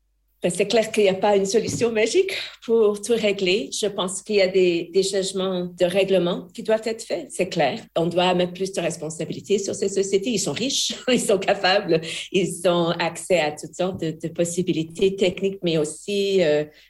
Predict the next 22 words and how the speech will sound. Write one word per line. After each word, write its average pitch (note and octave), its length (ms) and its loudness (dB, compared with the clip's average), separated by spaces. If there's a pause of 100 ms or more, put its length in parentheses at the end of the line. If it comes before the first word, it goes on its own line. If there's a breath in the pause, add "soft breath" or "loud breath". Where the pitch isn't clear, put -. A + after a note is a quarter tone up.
accès E3 260 0
aux E3+ 120 2
consommateurs, D#3+ 920 0
accès E3 420 -2
aux, D3 300 2
aux, D3+ 240 -4
aux D3+ 80 -10
possibilités E3+ 800 -2
de B2+ 100 0
changer D#3 800 -2 (240 loud breath)
ces G3+ 300 2
effets. A3 440 0
Donc, F3+ 220 4
il F#3+ 40 6
y - 20 4
a - 20 4
une E3 60 2
réglementation F3 760 0
qui F#3+ 140 -4
doit D#3+ 220 0
se - 180 -6
faire. D#3+ 500 -6